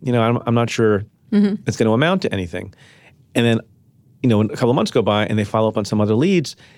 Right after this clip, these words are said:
Speaker 1: and they would say, "Oh my God, we, we really, I think, are gonna have it.
Speaker 2: Mm-hmm.
Speaker 1: I think we can, you know, sketch out this scheme.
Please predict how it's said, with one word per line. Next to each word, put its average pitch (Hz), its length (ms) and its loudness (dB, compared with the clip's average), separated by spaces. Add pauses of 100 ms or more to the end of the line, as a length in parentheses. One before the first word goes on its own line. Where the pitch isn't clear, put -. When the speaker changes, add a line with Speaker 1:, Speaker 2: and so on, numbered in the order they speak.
(300)
Speaker 1:
and 120 120 2
they 117 80 2
would 113 160 2
say, 104 260 2
"Oh 117 120 0
my 107 120 0
God, 98 240 -2
we, 98 160 -6
we 110 160 0
really, 107 420 2
I 104 40 -2
think, 101 180 -4
are 101 60 0
gonna 95 160 -2
have - 280 -4
it. - 140 -6 (160)
Speaker 2:
Mm-hmm. 190 200 2
Speaker 1:
I 104 40 0
think 98 140 0
we 101 80 0
can, 98 140 0 (420)
you 110 80 0
know, 95 140 0
sketch 101 300 -2
out 101 160 0
this 107 140 -4
scheme. 131 460 0